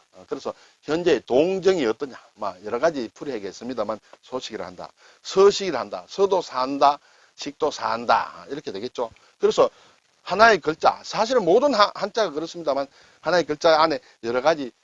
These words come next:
뜻이 들어있으므로, 어, 우리가 쓰는 낱말에 대해서는,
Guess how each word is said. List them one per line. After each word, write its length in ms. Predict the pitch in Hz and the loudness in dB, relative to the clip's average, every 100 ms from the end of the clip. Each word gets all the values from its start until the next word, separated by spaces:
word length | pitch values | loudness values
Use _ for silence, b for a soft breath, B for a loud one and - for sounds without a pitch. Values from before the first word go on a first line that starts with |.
| _ | _
뜻이 260 | 147 151 | -12 -8
들어있으므로, 640 | 131 156 143 - 147 135 151 B B B _ | -4 -2 -2 -4 -2 0 -2 B B B _
어, 80 | 98 | -8
우리가 320 | 104 139 180 | -4 2 2
쓰는 420 | 143 - 269 302 190 | 2 0 0 0 2
낱말에 340 | 185 214 214 | 4 4 2
대해서는, 460 | 139 139 165 180 | 2 0 -2 -8